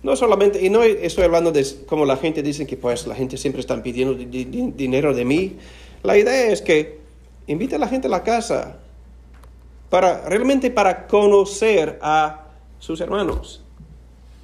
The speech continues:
Nosotros tuvimos el privilegio anoche para invitar a un misionero a, para estar con nosotros.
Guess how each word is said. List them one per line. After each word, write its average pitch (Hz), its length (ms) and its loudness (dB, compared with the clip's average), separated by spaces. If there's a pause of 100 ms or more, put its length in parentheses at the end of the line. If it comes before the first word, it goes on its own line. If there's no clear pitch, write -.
(240)
Nosotros 202 420 0
tuvimos 185 380 4
el 151 160 2
privilegio 143 880 2
anoche 151 420 2
para 127 480 -4 (180)
invitar 143 440 0
a 139 40 4
un 127 140 2
misionero 139 760 -2
a, 123 380 -4 (640)
para 131 160 0
estar 170 240 2
con 165 140 0
nosotros. 175 680 2